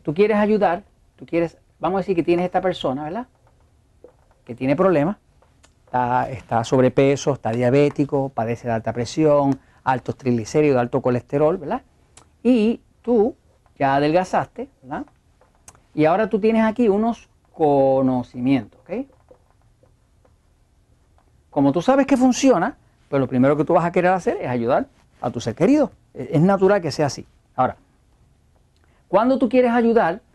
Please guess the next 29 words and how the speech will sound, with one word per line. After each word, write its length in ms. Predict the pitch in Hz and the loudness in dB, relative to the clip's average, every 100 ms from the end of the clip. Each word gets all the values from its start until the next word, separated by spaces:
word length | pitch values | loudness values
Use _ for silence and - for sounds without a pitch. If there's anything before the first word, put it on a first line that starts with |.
| _ _ - | _ _ 0
tienes 220 | 175 202 | 0 2
que 80 | 214 | 2
empezar 340 | 175 196 202 | 0 0 0
por 140 | 202 180 | 0 0
reconocer 600 | 175 156 143 220 165 - _ _ _ _ | 2 0 0 0 0 -2 _ _ _ _
que 160 | 151 143 | -4 -2
primero 360 | 147 156 226 | 0 0 2
necesitas 320 | 190 139 139 180 | 0 -2 0 -2
los 100 | 175 | 0
conocimientos, 560 | 196 220 202 175 - _ _ - | 0 2 2 0 -4 _ _ -4
eso 220 | 127 160 | 0 2
los 100 | 156 | 2
adquieres 360 | 143 151 147 | 0 0 2
en 140 | 156 175 | 2 2
el 120 | 208 | 2
libro, 280 | 165 175 - _ _ _ _ - - | 2 0 -6 _ _ _ _ -20 -6
eh, 380 | 151 143 143 143 | 0 2 2 2
o 220 | 180 202 | 2 2
inclusive 560 | 175 143 131 170 156 151 | 2 0 2 2 2 2
el 120 | 143 | 4
libro 280 | 214 240 156 | 4 2 2
más 240 | 139 127 | 0 0
ver 180 | 139 170 | 2 2
los 160 | 190 160 | 2 2
videos 380 | 151 147 196 | 4 4 2
de 100 | 165 | 2
Metabolismo 520 | 139 131 123 123 117 123 | 0 0 0 -2 -4 0
T 100 | 175 | 0
V, 180 | 277 | 0